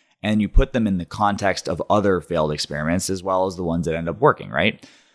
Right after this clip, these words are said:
The reason why success becomes inevitable the more you try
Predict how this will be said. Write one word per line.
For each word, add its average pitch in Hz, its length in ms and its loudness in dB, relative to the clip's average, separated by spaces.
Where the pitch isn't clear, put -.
The 117 80 -2
reason 170 340 2
why 135 160 2
success 113 420 -2
becomes 135 540 0
inevitable 80 800 -4
the 92 80 -2
more 95 180 2
you 87 140 -2
try 87 580 0